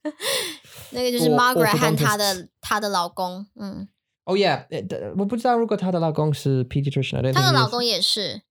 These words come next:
Speaker 1: 但是他们，
Speaker 2: Is he? I don't think he is. I thought he was
Speaker 1: both of
Speaker 2: general.
Speaker 1: them have another specialist as well.
Speaker 2: Oh, really?
Speaker 1: 对啊。
Speaker 2: Uh, nine, an or-,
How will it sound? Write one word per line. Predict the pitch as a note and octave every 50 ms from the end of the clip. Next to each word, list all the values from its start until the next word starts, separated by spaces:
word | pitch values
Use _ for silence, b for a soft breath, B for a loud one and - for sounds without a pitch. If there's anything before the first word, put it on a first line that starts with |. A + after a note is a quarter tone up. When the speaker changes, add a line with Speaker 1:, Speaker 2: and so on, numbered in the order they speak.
| _ _ _
Speaker 1:
但 | - E4 F4
是 | - F#3+
他 | F#3 B3+ E4 D#4+
们， | D#4 D4+
Speaker 2:
Is | C4+
he? |
I | A3
don't | A#3+ A3+
think | A3+ A#3
he | A#3+ A3
is. | F3+ -
I | -
thought | E3 G3
he | F3+
was | F3+ - F4
Speaker 1:
both | F4
of | - -
Speaker 2:
general. | C4+
Speaker 1:
them | C4+ A#3+ A3+ A#3+
have | A#3+ B3 G#3+ G#3+ G#3 - -
another | F3+ A3 G#3+ G#3+ G#3+ A3 A3 A3 A3 G3 F3+ E3+ F3+ F#3+ - _ _ _ _ _ _ _ _ _ _ -
specialist | - - - A3+ A3 A3 - G#3 F#3 F3+ - F3+ - -
as | - F#3+ -
well. | G3 - - G#3 - _ _ _ _ -
Speaker 2:
Oh, | D#3+
really? | E3 E3 F3+ G3+ A3+ A3+ G#3 - _ _ _ _ _ _ _ _ _ -
Speaker 1:
对 | - G3+
啊。 | G3 G3 G3 - _ _
Speaker 2:
Uh, | - D3 D#3 D#3 D#3+ D#3 D3+ - - _ _ _ _ _ _ -
nine, | F3 F3 F#3+ G3 F#3+ E3+ C#3+ C3 C3
an | C#3 - - _ _ -
or-, | F#3+ F#3+ G3+ G3 -